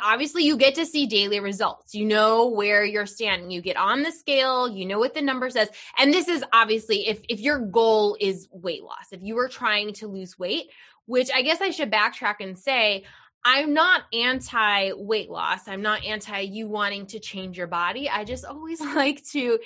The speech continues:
"Hey, if you're going to go about this, let's go about it in a way that's actually gonna help you long-term, help you with sustainable results, and something that you'd want for a young female in your life." So let's get back to that. The pros of getting on the scale every day.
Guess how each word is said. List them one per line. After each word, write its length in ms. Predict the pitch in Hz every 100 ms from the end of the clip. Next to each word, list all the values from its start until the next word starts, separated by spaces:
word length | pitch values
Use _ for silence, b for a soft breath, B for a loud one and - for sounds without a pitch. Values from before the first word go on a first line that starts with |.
| B B -
"Hey, 160 | 440
if 140 | 320 -
you're 140 | 254
going 400 | 247 220 240 240
to 120 | 226
go 240 | 202 202 180
about 360 | 196 247 262
this, 160 | 208 196 b _ -
let's 140 | 226
go 160 | 247 247
about 260 | 208 202
it 60 | 185
in 60 |
a 20 | 185
way 120 | 180
that's 180 | 170 175
actually 320 | 170 - 185
gonna 140 | 170
help 260 | 175 170 165
you 120 | 165
long-term, 680 | 170 170 196 214 285 285 302 b b _
help 180 | 185 185
you 100 | 175
with 80 | 175
sustainable 520 | 180 262 277 269 240
results, 540 | 226 214 202 190 196
and 160 | 202 196
something 340 | 226 233 240
that 200 | 226 214
you'd 180 | 202 214
want 260 | 220 196 -
for 100 | 185
a 80 | -
young 300 | 180 175 185
female 520 | _ 180 175 160 156
in 120 | 180
your 100 | 175
life." 140 | - -
So 180 | -
let's 180 | 240 262
get 100 | 311
back 160 | 254 240
to 80 | 226
that. 200 | 175 B B B
The 80 | 233
pros 400 | 233 285 277 302
of 140 | 302 240
getting 260 | 226 220
on 100 | 202
the 80 | 202
scale 300 | 196 190 175
every 220 | 170 175
day. 160 | 170